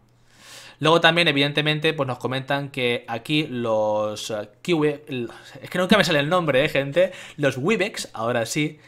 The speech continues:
no necesitan realmente ni comer, ni beber, ni hacer nada. Lo que hacen es que cuando salen de casa, cuando es de día, en este caso se tumban al sol. Y así, pues como una planta cualquiera,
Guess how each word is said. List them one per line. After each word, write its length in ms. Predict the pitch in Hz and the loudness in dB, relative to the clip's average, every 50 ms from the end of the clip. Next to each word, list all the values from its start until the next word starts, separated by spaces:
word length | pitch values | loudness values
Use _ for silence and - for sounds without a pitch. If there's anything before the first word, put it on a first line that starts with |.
| - - - - _ _ _ - | -20 -20 -20 -20 _ _ _ -8
no 100 | 156 165 | -6 -4
necesitan 400 | 190 214 214 202 196 196 202 190 | -4 -2 -2 -2 -2 0 -2 0
realmente 760 | 185 185 180 175 175 180 180 175 190 185 185 185 185 185 - _ _ 170 | 0 0 0 0 -2 -6 -6 -4 -2 0 0 0 -2 -4 -8 _ _ -10
ni 220 | 170 147 139 131 | -8 -6 -6 -4
comer, 560 | 123 123 113 120 135 143 143 147 147 147 123 131 | -4 -4 -4 -2 -2 0 0 0 0 -2 -2 -4
ni 80 | 123 | -4
beber, 300 | 117 117 123 139 143 131 | -2 0 2 2 0 0
ni 60 | 123 | -2
hacer 240 | 113 - 131 117 110 | -4 -4 -4 -6 -4
nada. 340 | 123 123 120 110 101 98 104 110 | -4 -4 -4 -6 -8 -10 -8 -8
Lo 140 | 117 120 - | -8 -6 -2
que 100 | 135 143 | 0 -2
hacen 260 | 160 - 170 160 165 | -2 -2 -4 -6 -6
es 160 | 170 165 - | -6 -8 -8
que 320 | - 160 160 170 - - _ _ | -6 -6 -6 -6 -8 -14 _ _
cuando 400 | - 131 113 113 113 113 110 107 | -8 -8 -6 -6 -6 -6 -6 -6
salen 280 | 107 - 143 143 156 160 | -4 -2 -4 -2 -2 -4
de 120 | 156 147 | -6 -4
casa, 300 | 147 170 165 151 - 170 | -4 -2 -4 -2 -4 -6
cuando 320 | - 110 110 120 120 120 127 131 131 151 - - | -6 -6 -6 -6 -4 -4 -4 -4 -6 -8 -8 -8
es 180 | 127 127 127 | -6 -6 -6
de 100 | - 139 139 | -6 -6 -6
día, 240 | 156 151 143 151 | -4 -4 -4 -4
en 80 | 151 135 | -6 -8
este 160 | - - - | -8 -8 -6
caso 160 | - 151 - | -6 -8 -8
se 100 | - 135 | -8 -10
tumban 480 | 113 131 143 151 151 160 170 185 - - | -8 -6 -6 -4 -4 -4 -4 -6 -10 -14
al 220 | - 117 110 104 - | -12 -12 -12 -10 -10
sol. 320 | - 131 110 98 101 - _ _ _ _ _ _ _ _ _ _ _ _ _ - | -8 -6 -6 -8 -8 -16 _ _ _ _ _ _ _ _ _ _ _ _ _ -8
Y 200 | 190 208 214 214 - | -8 -8 -6 -4 0
así, 400 | 131 127 123 - - 160 175 175 | 2 2 2 0 -4 -6 -6 -6
pues 240 | 175 - 120 110 - | -6 -8 -8 -8 -8
como 200 | - 113 107 107 | -8 -10 -10 -8
una 160 | 110 120 117 | -8 -8 -6
planta 340 | - 117 117 120 127 120 - | -6 -6 -6 -6 -8 -8 -6
cualquiera, 680 | - 127 117 120 - - 160 160 156 156 170 185 - | -4 -4 -2 -4 -4 -4 -4 -2 -2 -2 -4 -6 -8